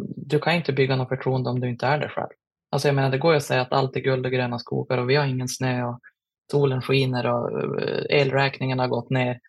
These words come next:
Men det hjälper ju ingen där och då. Det känns ju skönt där och då, men det blir ju ett helvete sen. Men jag tror att, eh, generellt så behöver fler människor tänka på det på samma sätt när man prioriterar varandras tid.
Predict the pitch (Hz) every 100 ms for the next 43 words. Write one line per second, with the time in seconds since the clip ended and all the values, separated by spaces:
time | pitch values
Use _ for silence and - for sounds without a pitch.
0 | _ - 143 - - - 147 156 156 160
1 | 139 135 131 131 131 131 127 143 143 131
2 | 135 135 - - 165 143 - 131 127 147
3 | 139 131 131 135 127 - 123 127 143 123
4 | 139 127 - _ _ _ _ - 139 135
5 | 143 135 - - - - - - - 147
6 | 143 135 131 - 131 135 131 127 - 147
7 | 131 127 135 135 131 131 127 156 143 139
8 | 131 139 143 135 151 143 139 135 127 135
9 | 127 131 131 127 127 127 123 127 - 160
10 | -